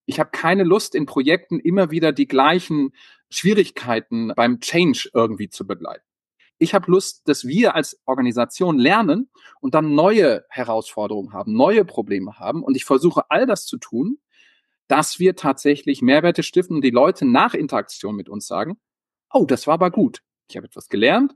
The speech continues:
ich sehe Dinge anders, ich habe mehr Energie, eine andere Energie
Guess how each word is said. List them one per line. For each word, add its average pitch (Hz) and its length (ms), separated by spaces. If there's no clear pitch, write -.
ich - 160
sehe 104 140
Dinge 104 260
anders, 220 360
ich - 120
habe - 160
mehr 110 160
Energie, 107 400
eine 196 180
andere 214 320
Energie 196 520